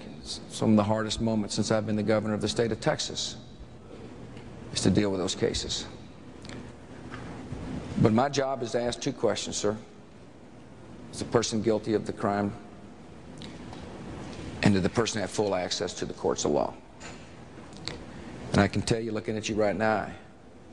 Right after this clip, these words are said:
in all cases, those answers were affirmative. Now, I'm not proud of any record. I'm proud of the fact that violent crime is down in the state of Texas.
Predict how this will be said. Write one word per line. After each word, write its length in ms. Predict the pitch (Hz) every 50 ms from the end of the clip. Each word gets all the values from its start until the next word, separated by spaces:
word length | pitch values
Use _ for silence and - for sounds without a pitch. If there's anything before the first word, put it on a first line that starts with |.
| - - - - - - - - - - - -
in 100 | - 101
all 140 | 107 107 104
cases, 640 | - - 104 90 - - - - - - - - - - - - - - - - - - - - - - - -
those 160 | - 92 98
answers 480 | 98 95 92 - - 87 85 - - - - - - - - - - -
were 120 | 95 107
affirmative. 520 | 104 - - 143 135 - - - - - - - - - - - - - - - - - - - - - - - - - - - - - -
Now, 80 | 113
I'm 100 | 113 117
not 200 | 113 104 95 -
proud 200 | - 110 101 98
of 80 | 92 92
any 120 | 92 92
record. 400 | 82 82 90 92 - - 110 - - - - - - - - - - - - - - - -
I'm 140 | - 110 107
proud 240 | - 131 131 127 120
of 60 | 110
the 60 | 113
fact 300 | - - 127 117 117 - -
that 60 | 107
violent 400 | 101 113 113 113 110 110 104 -
crime 280 | 127 123 127 120 110
is 80 | 107 104
down 200 | - 107 104 104
in 60 | 95
the 60 | 98
state 220 | 95 - 113 101 90
of 80 | 87 -
Texas. 440 | 117 113 - - - - - -